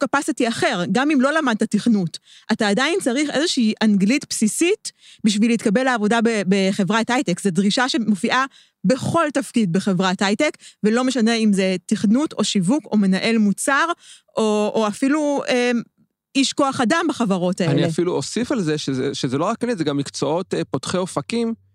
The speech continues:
Speaker 2: שמאפשרים לך להיות אדם מלא יותר ולעשות תפקידים כמו למשל מנהל מוצר, בצורה טובה יותר. מנהל מוצר זה לא תפקיד שאתה צריך לדעת תכנות בהכרח,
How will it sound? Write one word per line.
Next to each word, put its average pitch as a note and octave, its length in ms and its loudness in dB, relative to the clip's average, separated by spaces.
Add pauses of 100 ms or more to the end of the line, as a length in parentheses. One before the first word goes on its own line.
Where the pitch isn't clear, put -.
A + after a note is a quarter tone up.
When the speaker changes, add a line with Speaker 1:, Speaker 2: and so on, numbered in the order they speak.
(260)
Speaker 2:
שמאפשרים C#3+ 400 -4
לך G#3 100 -4
להיות F3+ 220 -2
אדם D#3+ 240 -4
מלא E3+ 180 -2
יותר A3+ 260 -2
ולעשות C3+ 300 -4
תפקידים G3 520 -4
כמו E3 220 -4
למשל E3+ 260 -2
מנהל D#3+ 260 -2
מוצר, B3+ 460 -4 (480)
בצורה F3 280 -2
טובה G3 180 -4
יותר. D#3 120 -4
מנהל C#3+ 160 -2
מוצר F3+ 240 -4
זה D3+ 100 -4
לא F3+ 220 -2
תפקיד - 280 -8
שאתה D#3+ 220 -4
צריך D3+ 240 -6
לדעת C#3 200 -2
תכנות C3 320 -6
בהכרח, D#3+ 400 -4